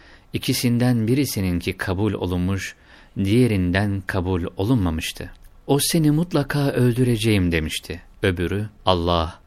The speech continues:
ancak takva sahiplerinden kabul eder demişti." Habil hayvancılıkla ilgileniyordu. Birçok hayvanı vardı. Allah'a kurban için hayvanlarının en nefis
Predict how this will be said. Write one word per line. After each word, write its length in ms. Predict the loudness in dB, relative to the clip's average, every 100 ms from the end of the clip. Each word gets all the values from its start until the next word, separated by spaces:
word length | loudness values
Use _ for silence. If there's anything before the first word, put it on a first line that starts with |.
| -2 2
ancak 720 | 2 2 0 -2 -2 -14 -10
takva 480 | -8 -4 -2 -2 -2
sahiplerinden 1000 | -2 -2 -2 -2 -2 -2 -2 -4 -6 -6
kabul 380 | -6 -4 -2 -4
eder 560 | -4 -4 -4 -6 -12 -18 -20 -8 -4
demişti." 480 | -2 -4 -10 -14 -20 -20 -20 -10
Habil 420 | 0 0 4 4
hayvancılıkla 720 | 4 0 2 0 0 -2 0 2
ilgileniyordu. 800 | 2 2 2 0 -4 -8 -12 -16 -20 _
Birçok 360 | 2 2 -2 -2
hayvanı 440 | 0 2 2 0
vardı. 400 | -2 -4 -6 -14 -16 -20 _
Allah'a 640 | 2 4 4 4 2 0 0
kurban 500 | -2 0 2 2 0
için 500 | -2 -2 -2 -2 -8 -20 -20 -4
hayvanlarının 1000 | 0 2 2 2 0 0 0 0 -2 -4 0
en 280 | 0 2 0
nefis 300 | -2 -4